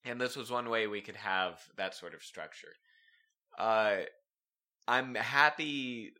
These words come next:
that people have been able to enjoy, you know, such a selfish, uh,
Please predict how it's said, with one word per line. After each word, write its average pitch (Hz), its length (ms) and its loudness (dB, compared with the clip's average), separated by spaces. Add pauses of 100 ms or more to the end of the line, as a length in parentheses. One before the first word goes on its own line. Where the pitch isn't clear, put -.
that 117 500 4 (140)
people 117 340 -6
have 110 140 -8
been 110 140 -4
able 107 280 -4
to 107 120 -6
enjoy, 104 540 -6 (340)
you 110 220 -12
know, 101 140 -8
such 120 240 -4
a 117 60 -4
selfish, 117 760 -2 (760)
uh, 104 300 4